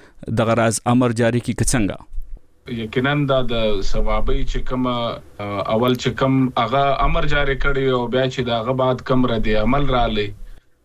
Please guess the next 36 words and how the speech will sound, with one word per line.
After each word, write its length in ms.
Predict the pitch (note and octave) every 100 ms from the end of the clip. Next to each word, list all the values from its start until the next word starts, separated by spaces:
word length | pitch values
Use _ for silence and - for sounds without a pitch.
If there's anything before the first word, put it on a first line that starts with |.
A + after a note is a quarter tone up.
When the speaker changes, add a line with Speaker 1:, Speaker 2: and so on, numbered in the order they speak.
| -
Speaker 2:
آ، 260 | A2 G#2
نو 240 | G#2 A2 A2
دا، 360 | C3 C#3 C3+
آ، 280 | C3 A2 A2
تشویشناک 880 | G#2 A#2+ A2+ - B2 - C#3 D#3+ D3 C#3
دی 320 | C3+ C3+ C3 B2
او 400 | A2 G#2 G#2 G#2
زه 160 | C#3
فکر 360 | D3 D#3+ D#3 C#3+
کوم 440 | C3+ C#3+ F3 F3 D#3
چې 140 | D3
دا 440 | C3+ D#3 D#3+ -
صرف 340 | - - D#3 C#3
د 80 | C3+
اوسني 720 | A#2+ A2 - A#2+ D#3 D#3+ D3+
افغانستان 920 | B2+ G#2+ G#2+ G#2+ G#2+ G#2+ C3+ D3 D3
د 60 | C3+
حکومت 540 | B2 A2 A2+ B2+ C3+
سره 220 | C3+ A#2+
تعلق 440 | A2 A2 A#2 C3 A#2+
نه 140 | C3
لري. 380 | C#3+ B2 A#2 G#2 - - - - -
دا 280 | C#3 C3 D3
د 120 | D3 C3
تیرو 320 | D3 D#3 D3
څلوېښت 680 | C3 B2+ A#2 C3 D3+ D3 -
کالو 480 | C3+ C3+ C3 G#2+ - - - - - -
د 80 | G#2+
پاکستان 760 | A2+ G#2+ G#2+ G#2+ - D3 E3+
د 60 | D#3
حکومت 580 | C#3+ B2+ C3 D#3 D3+ B2+
د 100 | B2
هغه 340 | C3 D3 D#3
پالیسۍ 640 | C#3+ A#2 A2 A2 F3 F3+
نتیجه 420 | E3 C#3+ B2+ B2 G#2+
ده 200 | F#2